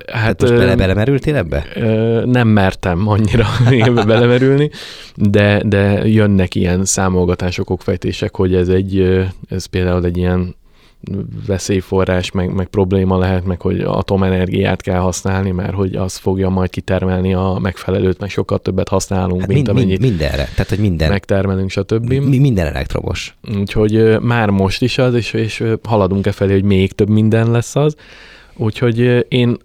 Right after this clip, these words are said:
Speaker 1: én abban bízok, hogy én, én a, akár a, én saját munkámból, vagy a villanyszerelésből, meg vagy mindenki más, aki villanyt szerel, meg ahogy, vagy fejlődik a világ, hogy afelé, ö, haladunk, hogy, hogy tisztább legyen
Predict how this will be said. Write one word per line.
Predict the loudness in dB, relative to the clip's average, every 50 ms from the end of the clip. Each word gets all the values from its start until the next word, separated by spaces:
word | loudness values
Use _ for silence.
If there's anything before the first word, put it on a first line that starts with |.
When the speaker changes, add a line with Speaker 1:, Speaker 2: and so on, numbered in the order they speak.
| _ _ _
Speaker 1:
én | -4 -2 0 0
abban | 2 2 2 2 2 2 2 2 2
bízok, | 2 4 4 4 2 2 0 0
hogy | 0 0 2
én, | 2 2 2 2 0 0 -2
én | -4 -4 -2 0 0 0
a, | 0 0 0 0 0 0 -2 -2 -6 -10 -16 _ _ -20 _ _ _ _ -20 _ _ _
akár | -8 -8 -6 -4 -4 -2 -2
a, | -2 -4 -6 -12 -14 -10 -10 -10 -6
én | -4 -4 -4
saját | -2 -2 0 0 0 0 0
munkámból, | 0 -2 0 0 -2 0 0 0 0
vagy | 0 0 0
a |
villanyszerelésből, | 0 0 2 0 0 0 -2 -2 -2 0 0 -2 -2 0 0 0 0 0 0 -2
meg | -4 -4 -6 -6 -6
vagy | -4 -2
mindenki | 0 2 2 2 0 0 -2
más, | -2 0 0 0 0 -2 -2
aki | -6 -4 -4 -6 -6 -6 -14 -20 -20 -20 -20 -16 -16 -14 -12
villanyt | -8 -6 -4 0 0 2 2 2 2 0 0
szerel, | 0 0 0 0 0 0
meg | 0 0 2
ahogy, | 2 2 2 0 0 -2
vagy | -6 -6 -2
fejlődik | 0 2 2 4 2 2 2 0 0 -2
a | -2
világ, | -2 0 -2 -2 -4 -2
hogy | -2 -4 -2 -2
afelé, | -4 -4 -2 -2 -2 0 2 2 2 2 2 0 -2 -4 -8 -10 -6
ö, | -4 -4 -2 -4 -4 -6
haladunk, | -8 -4 -2 0 2 2 2 2 2 2 2 0 -2
hogy, | 0 0 2 2 2 0 -4 -12 -20 -20 -20 -20 -12
hogy | -4 -4 -4 -4 -4 -12 -20 _ _ _ _ _ _ _ _
tisztább | -4 -2 -2 -2 -2 0 0 2 2
legyen | 0 0 2 0 0 0 -2